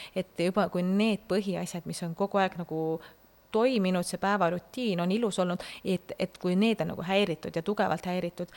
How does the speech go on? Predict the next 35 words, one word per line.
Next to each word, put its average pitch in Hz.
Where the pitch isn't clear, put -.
siis -
minu 208
meelest 170
see 190
võiks 170
olla 160
ka 175
üks -
indikaator, 170
et, -
et 180
ikkagist, -
noh, 165
me 190
ei -
pea 220
alati 180
ootama, 165
et -
äkki 170
läheb 170
üle 185
või, 156
või, 165
või, 160
noh, 165
äkki 175
läheb 160
veel 180
hullemaks, 170
et 170
ma 170
siis 185
lähen, 156
eks, -